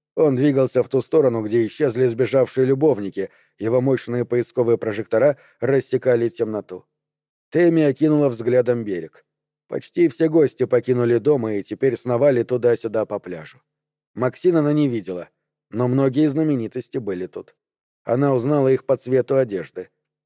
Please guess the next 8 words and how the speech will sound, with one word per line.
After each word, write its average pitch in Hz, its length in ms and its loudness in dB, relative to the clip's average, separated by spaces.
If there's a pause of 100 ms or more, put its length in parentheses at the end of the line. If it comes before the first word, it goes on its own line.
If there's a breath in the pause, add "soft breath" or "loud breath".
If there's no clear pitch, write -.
Мадонна 135 560 0
щеголяла 123 500 2
в - 80 -12
красном, 92 560 -6 (300)
Гленн 120 360 -2
Клоуз 135 420 0
в 85 140 -18
белом, 98 400 -6